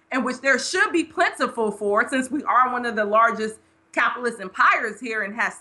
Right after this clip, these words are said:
so much wealth, we, a person that is immigrating to the States ideally should be able to find the opportunities and jobs that also, um, lift themselves up out the bootstraps. So no, it's not that person.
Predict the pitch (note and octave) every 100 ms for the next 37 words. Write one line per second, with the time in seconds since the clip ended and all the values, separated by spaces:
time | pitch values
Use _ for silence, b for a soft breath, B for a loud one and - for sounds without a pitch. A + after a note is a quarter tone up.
0 | - E4 D#4 C#4 G#3 B3 E4+ C4+ - b
1 | b _ D#4+ G4 G4+ _ - D4 - E4+
2 | G4 - D4 B3+ A3 D#4+ G4 - A#3+ G3+
3 | A3 A3 A#3 G#3 G#3 A#3 A3+ A3 _ _
4 | _ A#3 B3+ A#3 D#4+ D#4+ B3+ - G#4 D#4
5 | B3 G#3+ F#3+ - G#3 G3+ G3 G3 F#3+ F#3+
6 | A3 G3+ G#3 G3 G3+ G3+ F#3+ F#3 - G#3+
7 | - A#3+ B3+ - A3 G3 F#3 b b A3+
8 | G#3+ G3+ B3+ B3+ A3 G#3+ G#3 G3+ - G3+
9 | - G3+ G#3 G3+ G3+ G3 - G3 G#3 A3
10 | b b - G4+ D#4+ - _ _ G#4+ D5
11 | G4 D#4+ B3 D#4+ - G#4+ B4+ A#4 C#5+ -
12 | B3+ F3